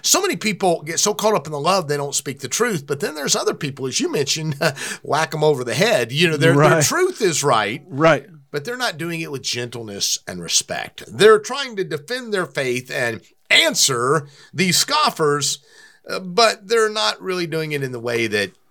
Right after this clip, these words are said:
Speaker 1: Peter would encourage us to do it.
Speaker 2: Sure. And, and I think what's important in this passage, there's a lot of things important, but I think what we need to draw out of this is that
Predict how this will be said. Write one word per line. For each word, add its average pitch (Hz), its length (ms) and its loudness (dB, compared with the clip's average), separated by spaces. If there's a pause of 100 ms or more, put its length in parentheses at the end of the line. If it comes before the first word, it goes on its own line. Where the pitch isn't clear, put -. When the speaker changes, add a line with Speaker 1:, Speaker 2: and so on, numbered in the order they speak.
(220)
Speaker 1:
Peter 98 300 -8
would 87 180 -6
encourage 82 420 -10
us - 140 -2
to - 100 -14
do - 120 -14
it. 50 120 -14
Speaker 2:
Sure. 151 360 4
And, 123 260 0
and 123 320 4
I 131 100 4
think 151 280 2
what's 127 240 4
important 143 580 2
in 101 80 0
this 95 220 -2
passage, 139 540 -2
there's 113 140 2
a 127 60 2
lot 135 160 8
of 127 60 0
things 107 200 -6
important, 101 400 -4
but 101 80 -2
I 107 60 -2
think 139 220 0
what 123 160 4
we 135 80 2
need 143 180 2
to 95 80 -12
draw 107 280 4
out 165 60 4
of 170 100 2
this 92 260 -2
is 107 300 -2
that 104 260 2